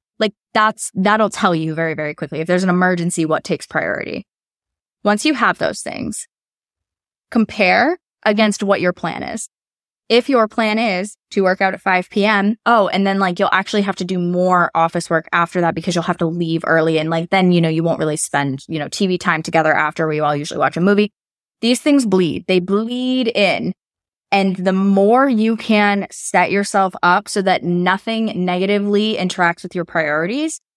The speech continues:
that is gonna push you towards your goals, that is how you succeed. If every single time you're at the gym at five P M, you're like, "I should totally be home with my kids," that's not gonna last very long. You're gonna have this negative feedback loop. Your wife's probably gonna be like, "Why aren't you home for dinner?" Like,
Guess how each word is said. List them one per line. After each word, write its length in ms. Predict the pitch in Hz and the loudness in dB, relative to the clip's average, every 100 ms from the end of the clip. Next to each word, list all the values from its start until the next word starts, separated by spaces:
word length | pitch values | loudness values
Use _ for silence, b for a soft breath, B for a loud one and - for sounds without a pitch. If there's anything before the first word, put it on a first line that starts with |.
| - | 0
that 100 | 233 | 0
is 60 | |
gonna 180 | 208 240 | 2 0
push 220 | 240 208 | 0 0
you 80 | 226 | -2
towards 300 | 202 180 175 | -2 -2 -2
your 80 | 165 | -4
goals, 360 | 160 165 349 - _ _ - | -2 0 0 -4 _ _ -10
that 540 | 180 185 208 269 359 - | -6 0 2 2 2 2
is 160 | 233 | 0
how 120 | - 208 | 2 2
you 120 | 196 | 0
succeed. 560 | - 180 - 170 - - _ _ - | -2 -8 -8 -8 -8 -14 _ _ -2
If 140 | 359 | 0
every 320 | - 254 302 | 2 0 0
single 200 | 269 247 | 0 0
time 220 | 220 208 | 2 2
you're 120 | 202 180 | 2 2
at 80 | 175 | 0
the 80 | |
gym 240 | 175 202 180 | 0 0 0
at 100 | 160 | 0
five 220 | 170 165 | -2 -2
P 120 | - | -2
M, 160 | 190 175 | -2 0
you're 140 | 170 | 0
like, 220 | 170 156 - _ _ _ _ _ _ _ - | 0 0 -6 _ _ _ _ _ _ _ -4
"I 80 | 180 | -2
should 240 | 175 - 180 - | 0 -2 -6 -10
totally 480 | - - 262 196 160 | -8 2 4 4 2
be 100 | 170 | 0
home 140 | 156 | -2
with 100 | - | -4
my 100 | - | -6
kids," 380 | - - - - _ _ _ _ _ _ _ | -4 -4 -6 -14 _ _ _ _ _ _ _
that's 140 | 196 202 | -2 2
not 100 | 277 | 2
gonna 160 | 294 | 2
last 300 | 202 185 220 | 2 0 0
very 200 | - 85 | -2 -2
long. 340 | 80 78 131 202 - | -2 -4 -4 -4 0
You're 100 | 196 | 2
gonna 140 | 247 | 2
have 120 | 254 | 0
this 140 | 254 190 | 0 2
negative 400 | 185 196 202 185 | 2 2 0 -2
feedback 480 | 208 196 190 170 | -4 -2 0 -2
loop. 160 | 180 175 | -2 0
Your 140 | 185 | 0
wife's 240 | 175 185 - | 2 2 0
probably 220 | 202 185 | 0 0
gonna 80 | 180 | 0
be 80 | 180 | 0
like, 100 | 175 | 2
"Why 140 | 185 | 2
aren't 140 | 202 | 2
you 60 | 208 | 0
home 140 | 208 | 0
for 80 | 208 | 0
dinner?" 220 | 214 190 | 0 2
Like, 200 | 170 202 | 0 -2